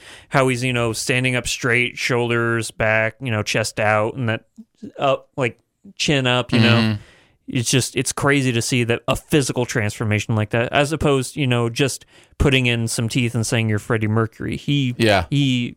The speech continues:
Speaker 1: you know, immersed and he became, it was so cool.
Speaker 2: He will most likely get nominated,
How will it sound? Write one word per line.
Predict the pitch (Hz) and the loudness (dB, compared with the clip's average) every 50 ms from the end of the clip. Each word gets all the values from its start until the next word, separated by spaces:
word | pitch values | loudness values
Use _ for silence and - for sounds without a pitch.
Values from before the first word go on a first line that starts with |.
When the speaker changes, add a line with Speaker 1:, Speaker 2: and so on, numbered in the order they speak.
| _ - 165 | _ -14 -10
Speaker 1:
you | - 131 | -4 -2
know, | 127 117 113 110 107 110 113 - _ _ _ _ _ _ - - _ _ _ _ | 0 2 2 2 0 -2 -6 -10 _ _ _ _ _ _ -20 -20 _ _ _ _
immersed | _ 139 117 107 107 113 127 139 143 135 123 110 - - - - | _ -2 -2 0 2 2 2 2 2 2 0 -2 -4 -8 -10 -8
and | - 117 117 | -6 -2 0
he | 120 117 | 0 0
became, | 117 120 113 - - 117 117 120 113 110 107 104 101 - - - _ _ _ | 0 -2 -4 -2 -2 -2 0 0 -2 -2 -4 -4 -6 -8 -10 -18 _ _ _
it | - 127 | -4 -2
was | 120 113 107 - | -2 0 -2 -2
so | - - 120 117 | -4 -4 -4 -6
cool. | - - - - - 160 - _ _ | -4 -6 -6 -6 -6 -8 -10 _ _
Speaker 2:
He | - - - - 185 196 202 208 208 202 202 180 - | -8 -4 -2 0 0 0 0 0 0 -2 -2 -4 -6
will | - 147 139 156 160 151 147 151 151 | -6 -2 0 2 4 4 2 2 2
most | 143 139 131 - - | 2 2 2 2 0
likely | 131 117 - 120 | -2 0 0 -2
get | 107 113 90 | -2 0 0
nominated, | 98 104 95 95 92 92 92 101 113 | 2 2 2 2 2 0 0 -2 -2